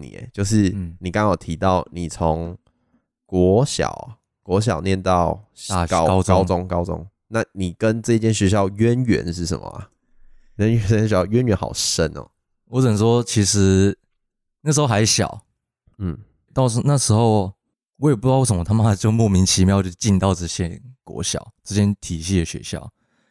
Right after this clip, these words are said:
Speaker 2: 因为我的幼稚园，叉叉幼稚园。
Speaker 1: 哦，幼稚园可以讲，没关系。
Speaker 2: 哦，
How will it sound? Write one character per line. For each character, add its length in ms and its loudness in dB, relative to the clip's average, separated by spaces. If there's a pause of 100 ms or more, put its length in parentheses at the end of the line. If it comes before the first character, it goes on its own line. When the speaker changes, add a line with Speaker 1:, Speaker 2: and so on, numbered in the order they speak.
(280)
Speaker 2:
因 100 -2
为 40 4
我 300 4
的 140 4
幼 240 4
稚 180 2
园， 340 -2 (520)
叉 200 -2
叉 200 0
幼 160 2
稚 160 2
园。 120 2
Speaker 1:
哦， 60 2
幼 140 2
稚 80 -2
园 100 0
可 100 2
以 60 2
讲， 140 -4
没 100 -8
关 180 -6
系。 280 -6
Speaker 2:
哦， 120 -2